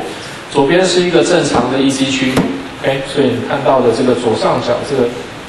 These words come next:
这是正常人的E C G，这一个是，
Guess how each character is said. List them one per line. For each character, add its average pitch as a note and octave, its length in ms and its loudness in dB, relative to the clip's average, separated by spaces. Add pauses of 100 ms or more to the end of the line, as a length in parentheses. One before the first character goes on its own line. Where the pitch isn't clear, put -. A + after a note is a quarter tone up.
(100)
这 D#3+ 120 2
是 E3+ 60 4
正 E3 160 4
常 C3+ 220 2
人 B2 80 4
的 B2+ 100 2
E B2+ 100 4
C B2+ 160 0
G， B2+ 260 2
这 C#3+ 100 4
一 C#3+ 160 2
个 A#2+ 160 4
是， A#2 460 0